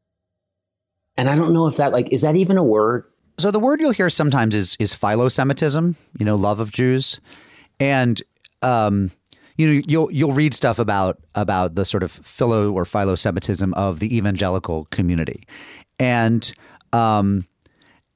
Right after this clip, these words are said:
Speaker 2: a-, and, and sometimes it's, it's positive and sometimes it's negative. Like, you'll see the word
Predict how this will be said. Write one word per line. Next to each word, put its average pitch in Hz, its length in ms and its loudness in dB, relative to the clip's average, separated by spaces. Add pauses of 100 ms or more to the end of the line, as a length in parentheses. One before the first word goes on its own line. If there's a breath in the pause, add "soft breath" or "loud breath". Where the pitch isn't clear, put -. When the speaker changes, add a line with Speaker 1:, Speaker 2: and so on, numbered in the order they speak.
(220)
Speaker 2:
a-, - 100 -8 (120)
and, 151 320 0
and 147 160 2
sometimes 247 600 2
it's, - 340 -4
it's 196 140 0
positive 208 460 0
and 165 140 0
sometimes 143 460 2
it's 123 120 -2
negative. 131 380 0
Like, 120 160 0
you'll 139 80 2
see 143 200 0
the 135 120 2
word 120 520 2